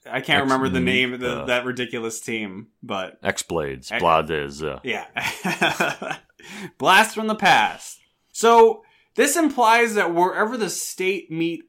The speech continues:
Speaker 1: is, it is within the ability
Speaker 2: Distance.
Speaker 1: of Cody <laughs> to walk or run there.
Speaker 2: Or swim.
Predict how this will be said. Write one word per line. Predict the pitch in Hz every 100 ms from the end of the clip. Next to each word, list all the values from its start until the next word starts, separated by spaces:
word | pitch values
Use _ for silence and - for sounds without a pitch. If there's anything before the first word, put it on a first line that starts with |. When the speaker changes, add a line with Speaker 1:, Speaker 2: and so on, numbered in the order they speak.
| -
Speaker 1:
is, | 151 147 135 117 - -
it | 156
is | 165 151
within | 160 165 202 214 185
the | 175
ability | 147 170 180 202
Speaker 2:
Distance. | 170 156
Speaker 1:
of | 165
Cody | 160 170 - - 180
<laughs> | -
to | - 170 143 135
walk | 143 147 165 160
or | 151 135
run | 131 139 135
there. | 123 104
Speaker 2:
Or | 101 110
swim. | 110 - 87 92 71 67